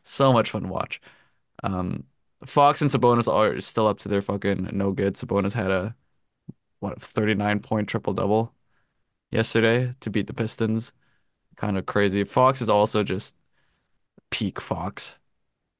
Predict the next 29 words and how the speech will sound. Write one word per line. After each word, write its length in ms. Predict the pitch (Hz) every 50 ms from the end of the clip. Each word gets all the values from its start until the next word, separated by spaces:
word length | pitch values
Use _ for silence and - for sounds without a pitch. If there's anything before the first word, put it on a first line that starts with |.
| -
And 100 | - 95
it's 140 | 95 - -
so 340 | - - - - 98 92 90
much, 200 | 87 90 87 - -
it's 160 | 98 - -
incredible 800 | - - 107 101 - - - - - 87 90 87 - 87 87 98
the 120 | 92 - 95
way 120 | 98 92 110
he 40 | 98
just 160 | 101 107 -
gets 200 | 104 98 - -
to 40 | -
the 60 | 98
lane. 260 | 92 87 90 90 90 85
The, 320 | 95 - - - 120 -
the 120 | 208 - 117
different 300 | 101 120 113 123 120 113 -
finishes 360 | 120 107 101 110 117 107 110
he 80 | 113 117
has, 220 | 113 113 120 110
I 80 | 107 107
think, 200 | - 101 95 92
is 300 | 95 - 120 - - - _ _ _ _ _ _ _ -
second 400 | - - - 113 107 107 101 85
only 260 | 95 101 101 98 95
to 60 | 92 92
maybe 260 | 95 92 92 87 -
Kyrie 340 | - - 113 90 92 92 87
Irving. 380 | 85 90 - 98 104 104 113